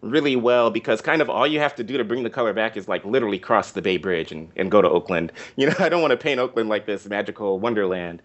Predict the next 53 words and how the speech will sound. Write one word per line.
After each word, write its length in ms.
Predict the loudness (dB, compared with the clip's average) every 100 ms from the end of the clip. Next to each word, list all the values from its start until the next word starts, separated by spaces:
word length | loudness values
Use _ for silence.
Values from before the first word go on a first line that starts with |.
| -20 -20 -2
but 120 | 2
I 80 | 4
mean, 220 | 2 2
really, 320 | 2 2 2
like, 320 | 2 2 2 -2
as 120 | -8
soon 180 | -2 -2
as 140 | -2
you 60 | -4
cross 320 | 0 0 0
the 120 | -8
bridge, 580 | -4 -2 0 0 -2 -12 _ _ _ -4
you 120 | 2
know, 100 | 2
you, 200 | 2 -2
you 160 | -4 -4
just 280 | -4 -6
see 220 | -4 -6 -4
so 320 | 2 2 2
many 200 | 0 0
more 180 | -2 -2
people 300 | -4 -4 -4
of 100 | -2
color, 320 | 0 2 2
and 100 | 0
it's 120 | 0
like, 200 | 0 0
it's, 160 | -2 -6
it's 180 | -8 0
very 380 | 2 2 2 2
obvious, 580 | 2 2 -2 -6 -4
I 120 | -2 -2
think, 400 | -2 -4 -6 _ _ _ _ _ -4
to 280 | 0 2 2
people 380 | 0 0 2
of 80 | 2
color 480 | 4 4 4 2 0
once 280 | 0 0 2
that 320 | 2 2 -2
flip, 260 | -2 -2 -4
once 260 | 0 0 2
that 180 | 0 0
switch 280 | -2 -2 -2
kind 180 | -4
of 80 | -4
flips. 440 | -2 -2 -2 -10 _ _ _ _ _ _
So 160 | -4 0
yeah, 140 | 4
I 100 | 4
definitely 360 | 4 2 0 -2
can 180 | -4 -6
see 300 | -4 -2 -2
how, 400 | 0 2 2